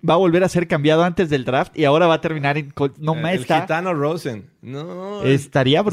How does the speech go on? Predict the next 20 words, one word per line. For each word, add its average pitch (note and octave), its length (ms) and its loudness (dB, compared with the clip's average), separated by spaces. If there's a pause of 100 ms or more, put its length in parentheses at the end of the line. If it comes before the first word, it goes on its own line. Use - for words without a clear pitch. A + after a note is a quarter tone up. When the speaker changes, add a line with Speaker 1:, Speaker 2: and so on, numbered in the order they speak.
(140)
Speaker 1:
brutal, - 20 -8
Speaker 2:
fuerte, C3+ 600 2
Speaker 1:
¿eh? D3+ 40 0
Speaker 2:
¿eh? E3 140 -4
Está F3 200 -10
fuerte, F#3 300 -2
me D3+ 120 -4
gusta F3 220 -8
esta F3 160 -8
predicción. C#3 580 -8 (160)
No D#3 140 -4
porque F#3+ 240 -6
se C#3+ 100 0
vaya E3 180 2
a D3+ 40 4
dar, D3+ 140 0
sino D3+ 220 -2
porque A2+ 260 -6
fue C3 220 -4
arriesgado. B2 720 -2